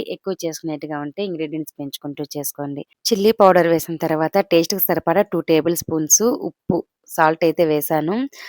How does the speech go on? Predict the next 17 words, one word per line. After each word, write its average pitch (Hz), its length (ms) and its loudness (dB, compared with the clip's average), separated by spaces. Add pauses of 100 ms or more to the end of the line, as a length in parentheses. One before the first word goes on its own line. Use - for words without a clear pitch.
(100)
అలాగే 190 280 4
చిటికెడంత 160 540 0
పసుపు - 360 -2
వేసేసి 160 420 -2
ఒకసారి 170 300 0
బాగా 147 220 0
కలిపేసాను. 143 640 -2 (640)
పావు 156 180 4
కిలో 185 240 4
బీన్స్ 185 380 0
పికిల్‌కి 160 540 -2 (100)
టూ 180 160 -4
టేబుల్ 160 320 4
స్పూన్స్ 175 360 -2
సాల్ట్ 151 340 2
అయితే 156 180 0
సరిపోయింది. 147 600 -2